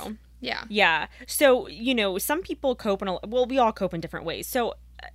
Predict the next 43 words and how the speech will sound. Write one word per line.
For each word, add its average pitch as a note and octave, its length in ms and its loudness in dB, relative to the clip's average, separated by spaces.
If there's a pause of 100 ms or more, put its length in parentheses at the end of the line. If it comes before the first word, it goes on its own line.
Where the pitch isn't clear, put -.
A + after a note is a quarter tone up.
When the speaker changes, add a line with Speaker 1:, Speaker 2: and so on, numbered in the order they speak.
(220)
Speaker 1:
something F4 440 -2
that A#3 140 0
I F#3 140 4
have G3 160 -6
found E3 680 -2
is F3 540 -2
because G#3+ 680 0
I E3+ 100 0
haven't F#3 300 -4
been F#3 140 -4
spending F3+ 600 -4
so A3+ 160 -4
much A3 220 -6
money A3+ 160 -4
in A#3 100 -4
certain A#3 260 -6
ways, B3+ 280 -2 (300)
I've F#3+ 100 0
been G#3 140 -2
able G3 280 -2
to A3 100 -4
buy E3+ 260 2
things G#3+ 320 -4
that G3+ 100 -2
I F#3 80 2
otherwise F#3+ 460 0
just - 180 -10
wouldn't F3+ 200 -6
spend F3+ 200 -8
the E3+ 40 -6
money G#3 280 -2
on, E3+ 460 -4 (360)
but F#3 120 2
I've F#3 160 2
always F#3 340 2
wanted F#3+ 460 -4
slash F3+ 400 -2
needed F#3 600 4 (120)
or D#3+ 600 -2 (240)
have A#3 160 0
made, A#3+ 220 2
like, A#3+ 160 -2
more, G#3+ 640 -2